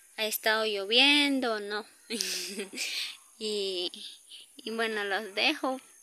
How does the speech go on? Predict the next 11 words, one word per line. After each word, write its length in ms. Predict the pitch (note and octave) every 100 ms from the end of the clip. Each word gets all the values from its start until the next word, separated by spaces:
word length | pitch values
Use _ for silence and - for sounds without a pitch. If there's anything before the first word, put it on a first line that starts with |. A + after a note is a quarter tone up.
| - - - - -
Miren 400 | A3 G#3+ A#3 A#3
ahorita 340 | A3 A3 - A3+
el 100 | G#3+
hermoso 600 | G3+ G#3+ G3+ G#3+ A#3+ G#3+
sol 340 | - G#3+ G#3 - - -
que 120 | G#3+
hay. 220 | G3+ G#3+ - -
Eh, 220 | B3 A#3+
no 120 | A3+
se 160 | A3+ A3+
mira, 200 | G#3+ A3